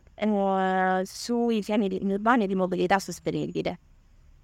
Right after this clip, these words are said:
Quindi, insomma, è una nuova avventura per me, eh, insomma, che è proprio freschissima e su cui sono molto carica, ricca di entusiasmo.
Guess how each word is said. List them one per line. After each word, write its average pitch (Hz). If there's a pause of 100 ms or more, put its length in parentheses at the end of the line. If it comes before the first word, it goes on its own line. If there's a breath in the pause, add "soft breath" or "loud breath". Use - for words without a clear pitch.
(160)
Quindi, 175
insomma, 175
è 185
una 185
nuova 190
avventura 185
per 185
me, 175
eh, 180
insomma, 175
che 175
è -
proprio 180
freschissima 208
e 165
su -
cui 170
sono 175
molto 180
carica, 180 (420)
ricca 185
di 170
entusiasmo. 180